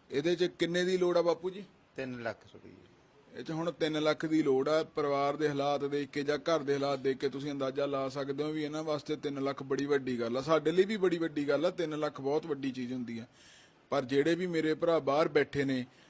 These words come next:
Speaker 1: ਜਾਂ ਜਿਨ੍ਹਾਂ ਦਾ ਉਰੇ ਕਾਰੋਬਾਰ ਸੈੱਟ ਆ, ਉਹ ਥੋੜ੍ਹਾ ਥੋੜ੍ਹਾ ਆਪਣਾ ਬੱਚਾ, ਆਪਣਾ ਭਰਾ ਸਮਝ ਕੇ, ਠੀਕ ਆ,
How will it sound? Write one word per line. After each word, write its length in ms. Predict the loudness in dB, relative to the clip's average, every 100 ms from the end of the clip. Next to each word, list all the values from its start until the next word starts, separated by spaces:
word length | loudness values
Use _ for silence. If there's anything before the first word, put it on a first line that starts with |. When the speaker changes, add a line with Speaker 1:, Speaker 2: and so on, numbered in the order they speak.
| _ -6
Speaker 1:
ਜਾਂ 140 | -2 0
ਜਿਨ੍ਹਾਂ 280 | 0 0 0
ਦਾ 100 | 0 0
ਉਰੇ 220 | 0 2
ਕਾਰੋਬਾਰ 520 | 4 4 4 4 2
ਸੈੱਟ 340 | 2 -2 0 0
ਆ, 200 | 0 -2 -14 _ -4
ਉਹ 160 | -4
ਥੋੜ੍ਹਾ 380 | -2 2 4 4
ਥੋੜ੍ਹਾ 260 | 4 2 2
ਆਪਣਾ 260 | 2 -2
ਬੱਚਾ, 400 | -2 -2 2 2
ਆਪਣਾ 280 | 2 2 0
ਭਰਾ 340 | 2 4 4
ਸਮਝ 340 | 2 -2 -4 -2
ਕੇ, 220 | -2 -4 -6 -20 -20 _
ਠੀਕ 220 | -4 2
ਆ, 220 | 2 2